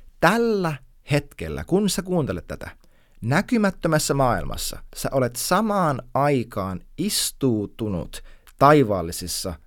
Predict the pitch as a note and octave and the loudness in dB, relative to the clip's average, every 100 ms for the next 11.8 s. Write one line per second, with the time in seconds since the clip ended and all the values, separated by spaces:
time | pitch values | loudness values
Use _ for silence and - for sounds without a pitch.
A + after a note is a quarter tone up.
0 | - - C3 B2 - - F2 F2 F2 C#2 | -16 -6 -4 -4 -6 -10 -8 -6 -6 -6
1 | C#2+ - - - - - _ _ _ _ | -10 -12 -12 -14 -18 -20 _ _ _ _
2 | - C#3 C#3 C#3 C3+ D#3+ G#3+ - D#3+ C#3 | 2 4 4 4 4 4 2 0 2 4
3 | B2+ A#2 - - - - - - - F3+ | 2 0 -6 -20 -20 -20 -20 -18 0 2
4 | A3 - C3 C3+ A#2+ A2+ A#2 A2+ D3+ G#3 | 2 0 2 2 2 0 -2 0 2 2
5 | F#3+ D3+ C#3+ C3+ - B2 A#2 - - - | 2 0 -2 -2 4 4 4 0 -6 -8
6 | - - - - C3+ B2 - E3 E3+ C#3+ | -14 -14 -12 -6 -4 -2 2 6 6 4
7 | C3+ B2 A#2 - C#3+ D3+ B2+ A2+ A#2+ B2 | 2 2 0 2 4 4 4 2 2 2
8 | A2 - G#2+ - C3 C3+ - A2 G#2 - | -2 -4 -4 2 2 0 -4 -4 -4 0
9 | C3+ B2 G#2 F2 F#2+ F#2 - - - - | 2 2 0 -2 -4 -6 -12 -20 -20 -16
10 | - A2+ C#3 C3 A2 - A2 A2 F#2+ F#2 | -2 2 4 4 0 0 -2 -2 -4 -4
11 | E2+ E2+ F2 D#2 C2 A#1 - - | -4 -4 -6 -6 -6 -10 -12 -16